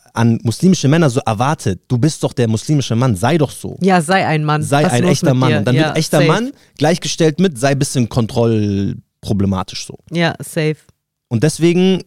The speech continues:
Speaker 1: These, ja, aber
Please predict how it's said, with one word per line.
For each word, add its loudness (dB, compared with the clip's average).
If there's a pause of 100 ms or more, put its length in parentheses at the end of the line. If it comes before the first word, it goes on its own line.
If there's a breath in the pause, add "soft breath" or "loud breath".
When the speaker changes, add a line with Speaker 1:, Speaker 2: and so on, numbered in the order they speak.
(160)
Speaker 1:
These, 2
ja, 0 (920 soft breath)
aber 0